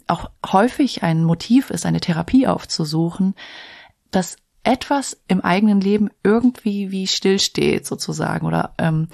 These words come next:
sich immer wiederholt und man da nicht über diese Schwelle kommt, es anders zu machen. Und da fände ich jetzt auch wieder die Frage dann <laughs> besonders interessant eigentlich für alle, warum fällt es denn so schwer, dann da was zu verändern und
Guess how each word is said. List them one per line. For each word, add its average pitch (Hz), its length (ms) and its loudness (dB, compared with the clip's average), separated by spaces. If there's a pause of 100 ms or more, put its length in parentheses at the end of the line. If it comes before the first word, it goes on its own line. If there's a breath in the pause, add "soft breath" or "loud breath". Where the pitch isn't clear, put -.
(180 loud breath)
sich - 260 -4
immer 208 180 4
wiederholt 185 680 -2
und 165 340 0 (300 loud breath)
man 170 160 2
da 180 300 0
nicht 226 280 2
über 220 120 4
diese 190 220 -2
Schwelle 196 380 -2
kommt, 165 500 -6 (360 loud breath)
es 185 100 -6
anders 208 400 2
zu - 160 -6
machen. 143 440 -6 (640 loud breath)
Und 190 100 4
da 202 160 2
fände 233 240 2
ich - 60 -8
jetzt - 200 -6
auch 214 220 -4
wieder 208 240 -2
die - 120 -4
Frage 202 460 0
dann 202 400 6
<laughs> - 40 -20
besonders 214 420 4
interessant 185 680 -2
eigentlich 185 260 0
für - 220 -4
alle, 214 360 2 (380 loud breath)
warum 196 360 4
fällt 185 340 -2
es 180 120 -8
denn 185 200 -2
so 208 80 -6
schwer, 208 320 -4
dann 196 200 -2
da 190 140 0
was 196 180 -4
zu - 100 -8
verändern 208 460 2
und 160 260 -2